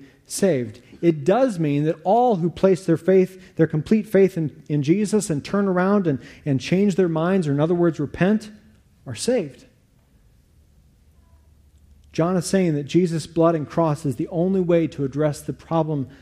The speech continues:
of sin for all people, for all time, everywhere. And that invitation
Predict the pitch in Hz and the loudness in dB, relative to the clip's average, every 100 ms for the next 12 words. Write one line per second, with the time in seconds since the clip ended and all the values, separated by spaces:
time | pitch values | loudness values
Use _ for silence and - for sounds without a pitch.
0 | _ 147 123 - 175 151 127 147 165 151 | _ -8 -6 -4 -2 -2 -4 -4 0 0
1 | 156 151 143 139 - - - 143 139 156 | 0 -4 -2 -6 -8 -20 -8 -2 -2 -2
2 | - 135 131 127 - _ _ 151 139 131 | -4 -6 -4 -8 -12 _ _ -4 -2 -2
3 | 123 123 - _ _ _ - 135 127 143 | -4 -8 -14 _ _ _ -6 -2 2 0
4 | - 208 202 190 151 156 - 127 117 | 0 -2 -2 -2 -2 -2 -2 -8 -10